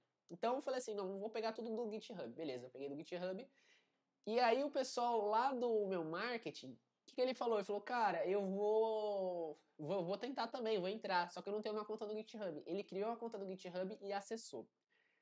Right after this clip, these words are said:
Só que pra minha surpresa, eu não sabia que dava pra fazer isso. Mas quando você cria uma conta no GitHub, o seu display name, né, o seu nome mesmo lá, ele vem nulo. Então o que aconteceu? Todas as salas que esse cara do meu marketing entrava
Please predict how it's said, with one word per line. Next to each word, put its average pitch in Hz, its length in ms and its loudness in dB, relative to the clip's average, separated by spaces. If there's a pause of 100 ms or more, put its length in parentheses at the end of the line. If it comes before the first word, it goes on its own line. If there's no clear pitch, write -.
(160)
Só 226 160 2
que 277 100 0
pra 277 160 0
minha 269 200 2
surpresa, 214 600 2
eu 160 40 0
não 156 120 -2
sabia 196 300 0
que 196 80 -2
dava 202 200 2
pra 214 80 -12
fazer 214 200 0
isso. 190 300 -2 (420)
Mas 170 380 0
quando 226 240 0
você 226 240 0
cria 233 180 -2
uma 233 140 -2
conta 208 260 -4
no 185 120 -2
GitHub, 170 680 -2 (240)
o 143 80 -6
seu 185 220 2
display 214 680 0
name, 180 380 0
né, 147 100 0
o 147 60 -2
seu 175 180 -2
nome 208 480 2
mesmo 160 380 2
lá, 190 280 -2 (160)
ele 202 360 0
vem 214 180 0
nulo. 214 480 2 (580)
Então 156 280 2
o - 20 -2
que 220 80 0
aconteceu? 226 640 0 (380)
Todas 233 200 4
as 247 140 2
salas 214 560 2
que - 120 -4
esse 226 300 4
cara 202 320 4
do 196 100 2
meu 196 140 0
marketing 185 460 0
entrava 175 640 0